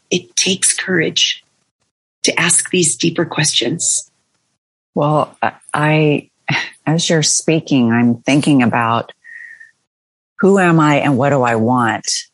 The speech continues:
Speaker 2: And what if, what do I, what if, what do I want, um, is different than what I should do?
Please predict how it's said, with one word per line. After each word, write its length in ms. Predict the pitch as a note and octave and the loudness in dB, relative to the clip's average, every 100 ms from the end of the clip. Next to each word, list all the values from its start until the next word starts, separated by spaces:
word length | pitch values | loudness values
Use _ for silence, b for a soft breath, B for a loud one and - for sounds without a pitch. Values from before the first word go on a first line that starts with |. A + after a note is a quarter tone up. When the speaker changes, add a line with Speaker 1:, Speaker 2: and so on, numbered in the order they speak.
| _ _ _ _ | _ _ _ _
Speaker 2:
And 120 | C3+ | 0
what 160 | C3+ E3+ | 2 2
if, 260 | F3 - | 0 -2
what 140 | D3 D#3 | 0 2
do 180 | D#3 C3 | 2 0
I, 320 | B2+ B2 G2+ - _ - | 0 -2 -4 -8 _ -4
what 160 | C3 D#3 | 0 0
if, 160 | D3+ - _ _ | 0 -6 _ _
what 300 | B2+ C#3+ D3+ | 0 0 0
do 180 | D#3+ C#3 | 0 2
I 180 | A#2+ | 2
want, 580 | A2+ G#2+ A#2+ D#3 G3+ - - - _ _ _ _ _ _ _ _ _ _ _ _ _ _ | 0 0 2 2 0 -4 -8 -10 _ _ _ _ _ _ _ _ _ _ _ _ _ _
um, 460 | C#3 C3+ B2 A#2 A2+ - _ _ _ _ _ _ _ _ | 0 2 4 2 0 -6 _ _ _ _ _ _ _ _
is 220 | D3 B2 | 0 2
different 420 | C#3+ F3 F#3 F3 | 0 0 0 2
than 180 | E3+ D3+ | 2 2
what 160 | C#3+ C#3+ | 4 2
I 140 | C#3 | 2
should 420 | C#3 - - C#3+ A#2 | 0 -2 0 0 2
do? 360 | D3+ C3 A#2 | 2 2 0